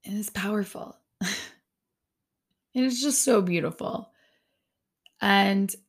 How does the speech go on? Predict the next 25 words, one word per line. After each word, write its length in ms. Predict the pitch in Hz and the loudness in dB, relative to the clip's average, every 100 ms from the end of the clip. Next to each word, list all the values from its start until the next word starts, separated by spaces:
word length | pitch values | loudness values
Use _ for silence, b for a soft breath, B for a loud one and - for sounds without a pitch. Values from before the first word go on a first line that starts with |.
| _ _ _ _ | _ _ _ _
I 200 | 240 277 | 2 4
will 140 | 285 | 4
say 640 | - 214 196 196 190 208 _ _ _ | 2 2 2 2 0 -4 _ _ _
to 160 | - 226 220 | -4 0 4
all 200 | 247 262 | 4 2
Scorpios 880 | - - 214 185 190 185 180 175 - | 0 2 2 2 0 0 0 -2 -2
out 260 | 170 180 | -2 -2
there, 440 | - 143 139 175 - _ _ _ _ _ - | -6 -6 -6 -8 -12 _ _ _ _ _ -20
thank 540 | - - 240 233 - | -4 4 6 4 0
you. 240 | 135 196 - _ _ _ _ | -8 -8 -12 _ _ _ _
Thank 260 | 233 226 - | 0 0 -2
you 80 | 247 | -2
for 180 | 285 240 | 0 0
being 680 | 220 220 220 214 214 214 _ _ _ _ _ _ _ | 2 2 2 2 -2 -6 _ _ _ _ _ _ _
so 440 | - - 208 208 | -6 0 4 4
unapologetically 880 | - 233 226 196 190 180 175 175 175 | 4 2 0 -2 -2 -2 -2 -4 -4
yourself 600 | 175 175 - 165 170 - b b | -2 -2 -2 -2 -4 -10 b b
and 160 | 196 180 | -4 -2
for 120 | 196 | -2
inspiring 920 | 185 185 - - 202 202 220 220 220 190 | 0 0 0 0 0 2 2 2 0 -2
us 280 | 180 - | -4 -4
to 100 | - | -6
do 280 | 165 - 170 | -8 -6 -4
the 100 | 170 | -4
same. 580 | - - 156 156 160 | -4 -4 -4 -6 -6